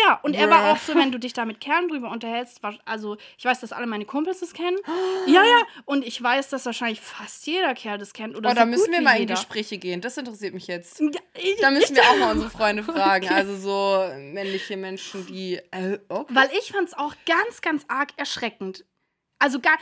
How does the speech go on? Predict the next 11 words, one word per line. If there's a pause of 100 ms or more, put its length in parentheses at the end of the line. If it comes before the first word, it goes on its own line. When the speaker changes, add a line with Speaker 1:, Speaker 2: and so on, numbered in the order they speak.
(120)
Speaker 1:
wie
gesagt,
ich
Speaker 2:
Hä?
Speaker 1:
kann's
noch
Speaker 2:
Wie?
Speaker 1:
irgendwo
Speaker 2:
Ja,
natürlich,
aber